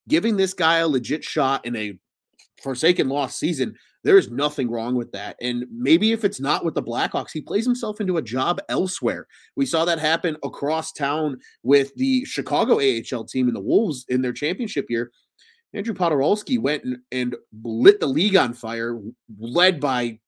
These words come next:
plenty of points to take the scoring title. And he got a chance with Seattle, and he's been bouncing back and forth with the big club. So you never know. I, I, I'm looking forward to seeing these guys take advantage of a true opportunity, Johnny, especially tomorrow night against the Coyotes.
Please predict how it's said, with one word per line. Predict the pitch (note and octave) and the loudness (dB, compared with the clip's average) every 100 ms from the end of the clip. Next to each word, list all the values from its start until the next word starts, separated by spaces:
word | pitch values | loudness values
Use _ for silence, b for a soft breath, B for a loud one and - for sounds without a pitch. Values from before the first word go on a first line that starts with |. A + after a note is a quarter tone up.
| - | -10
plenty | E3+ F#3+ G3 | -2 2 2
of | B2+ | 0
points | B2+ D#3 C#3 - | -2 -2 -4 -8
to | - | -8
take | C#3+ C#3 | -4 -4
the | A#2+ G#2+ | -4 -8
scoring | - D3 G3 | -2 0 0
title. | F3+ A2 A2 A2+ _ b b b - | -2 -6 -6 -8 _ b b b -10
And | A2+ | -6
he | |
got | B2+ C#3+ | -4 -4
a | |
chance | B2+ D3+ D#3 | -4 -4 -6
with | D#3 C#3 | -8 -10
Seattle, | B2+ G#2 C#3+ F3 | -8 -4 -4 -6
and | G2 | -6
he's | G2+ G2 | -10 -8
been | A2 | -8
bouncing | G#2+ A2 G2+ G#2+ | -6 -8 -10 -12
back | F#2+ G2+ - | -10 -10 -12
and | F#2+ | -14
forth | - G#2 G2+ | -8 -6 -6
with | G#2 G2+ | -10 -12
the | |
big | E2+ F#2 F#2 | -12 -14 -12
club. | F#2+ F#2 | -14 -10
So | - D#3 D3+ B B B | 0 0 0 B B B
you | C#3+ | 6
never | F3 G3 | 8 8
know. | E3 E3 D#3+ | 8 6 4
I, | A2+ A#2+ - B2 | 2 -6 -4 -4
I, | - | -2
I'm | C3 C#3+ | 2 4
looking | D#3 D3 | 4 4
forward | D#3 D#3 | 6 6
to | B2 | 4
seeing | - D3 | 0 2
these | C#3+ B2 | 4 2
guys | B2 A#2+ | 0 -2
take | - B2+ | -2 -2
advantage | A#2 B2 B2+ A2+ | 0 0 0 -2
of | G#2+ | -6
a | G#2 | -8
true | - A2+ | -6 -4
opportunity, | G#2+ G2 - G#2 F#2+ F#2+ | -6 -8 -14 -12 -10 -10
Johnny, | F2 F2+ F2+ F2 | -10 -12 -10 -12
especially | - G#2+ - G2+ F2+ | -8 -8 -6 -8 -8
tomorrow | - G#2 G2 | -8 -6 -4
night | F#2+ F#2+ | -4 -6
against | F2+ F2 - | -6 -8 -12
the | |
Coyotes. | E2+ E2 D#2 - C#2+ | -12 -12 -14 -18 -20